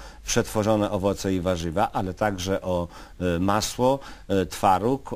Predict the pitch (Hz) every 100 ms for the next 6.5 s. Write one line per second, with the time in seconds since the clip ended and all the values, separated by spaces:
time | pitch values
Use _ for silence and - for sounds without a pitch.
0 | - 98 92 92 92 - 98 95 90 127
1 | 104 95 90 - 98 104 95 101 98 101
2 | 98 92 87 98 85 95 80 90 87 -
3 | - - 95 101 98 92 90 90 - 101
4 | 95 85 87 127 - 117 110 98 101 151
5 | 143 113 101 104 127 127 123 117 131 120
6 | 101 87 127 135